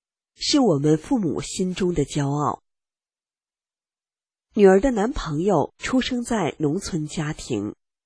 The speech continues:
从小学到初中都是在农村的学校读书，初中毕业之后考取他们县中学读高中，后考取他们省的一所非重点大学，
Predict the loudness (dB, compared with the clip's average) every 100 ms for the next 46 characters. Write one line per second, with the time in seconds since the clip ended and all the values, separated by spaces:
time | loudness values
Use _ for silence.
0 | _ _ _ _ _ _ _ -10 -2 0
1 | 0 0 0 0 0 0 -2 -6 -2 -2
2 | 2 0 0 -6 _ _ _ 0 0 -2
3 | 0 -2 0 0 0 -4 -6 -2 -2 -2
4 | -4 -6 -4 -6 -6 -6 -6 -2 -2 -2
5 | -6 _ _ _ _ _ _ _ -6 0
6 | 2 2 0 0 2 2 2 0 -2 0
7 | 2 2 -4 -4 0 0 -2 -2 -2 -2
8 | -2 -2 -2 -2 -4 -4 0 0 0 -2
9 | -4 -2 -2 0 -2 -2 -4 _ _ _
10 | _ _ _ _ _ -2 2 4 2 0
11 | -2 0 0 0 0 -4 -2 -2 -2 0
12 | 0 0 0 -2 0 0 2 0 0 0
13 | -2 -2 -4 -6 -6 -8 -4 -2 -2